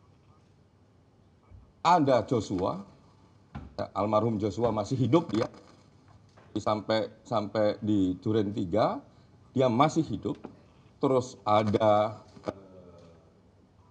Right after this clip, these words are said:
rombongan yang lain dan semuanya dalam kondisi, eh,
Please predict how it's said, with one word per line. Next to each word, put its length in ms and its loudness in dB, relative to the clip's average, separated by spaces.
rombongan 760 2
yang 240 0
lain 240 0
dan 80 -4
semuanya 720 -2
dalam 380 2
kondisi, 640 2
eh, 100 -8